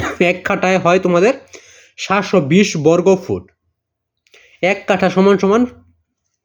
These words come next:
সাতশো বিশ বর্গ ফুট, তার মানে দুই কাঠায় হবে এর দ্বিগুণ। তো এইভাবে কিন্তু তোমরা বর্গ ফুটগুলো বের করতে পারবে, কয় কাঠায় কত বর্গ ফুট। এক কাঠায় যদি সাতশো বিশ হয় তাহলে তোমাদের দুই কাঠায় হবে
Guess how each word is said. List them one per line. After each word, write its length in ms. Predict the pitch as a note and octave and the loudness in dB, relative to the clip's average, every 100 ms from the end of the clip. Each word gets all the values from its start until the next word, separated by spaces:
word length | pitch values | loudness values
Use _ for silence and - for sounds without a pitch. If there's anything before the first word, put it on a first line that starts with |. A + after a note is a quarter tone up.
| _ _ _ _ _ | _ _ _ _ _
সাতশো 360 | - F3 D#3 E3 | -6 -4 -2 0
বিশ 240 | D3+ E3 | 0 0
বর্গ 180 | E3+ D#3+ B2 | 0 0 -2
ফুট, 140 | G#2 - - | -4 -10 -2
তার 100 | D3+ | 2
মানে 140 | F#3 C#4 - _ _ - _ _ _ - | 2 0 -4 _ _ -20 _ _ _ -8
দুই 220 | B2+ A3 A#3 | 0 2 2
কাঠায় 240 | A3 A3 | 2 2
হবে 140 | A3 A3 G3 | 2 2 0
এর 80 | D#3+ | -2
দ্বিগুণ। 320 | D#3+ F3+ F#3+ F#3 - _ _ _ _ _ _ _ _ _ _ - - - - _ _ _ _ _ _ _ _ - - | -4 0 2 0 -6 _ _ _ _ _ _ _ _ _ _ -4 -2 -2 -6 _ _ _ _ _ _ _ _ -20 -16
তো 80 | - F3+ | 0 4
এইভাবে 280 | G3+ G#3 G#3 | 6 4 2
কিন্তু 140 | G3 F#3+ | -2 -2
তোমরা 180 | G#3 C4+ G#4 - D3+ | -2 -2 -4 -4 0
বর্গ 160 | F#3 F3+ | 0 0
ফুটগুলো 280 | E3 D3+ D#3+ C#3+ | -4 0 0 2
বের 120 | C3+ | 0
করতে 280 | C#3+ C3 B2 | 0 -2 0
পারবে, 220 | C3+ C3+ D#3+ | -4 -2 -2
কয় 160 | F3 F3 | 0 0
কাঠায় 300 | F3 E3+ D#3 E3 | -2 -2 -2 0
কত 180 | D#3+ D#3+ D3 | 0 0 2
বর্গ 200 | D3 C3+ C3 | 0 0 -4
ফুট। 180 | - F#2+ - E3 | -4 -8 -4 -4
এক 60 | - | -2
কাঠায় 260 | F3+ F3 E3+ | 0 0 0
যদি 100 | F#3 | -2
সাতশো 320 | F#3+ F#3 G3 | -2 -2 -2
বিশ 200 | F3 G3+ - | 0 -2 0
হয় 180 | D#3 - - - - - _ - | -2 -2 -8 -20 -20 -20 _ -4
তাহলে 220 | D#3 F3 | 2 2
তোমাদের 280 | F3 F3 F3+ C3+ | 4 2 2 2
দুই 120 | G3 G#3+ | 0 2
কাঠায় 260 | G#3+ F#3 E3+ | 2 2 2
হবে 140 | F3 | 2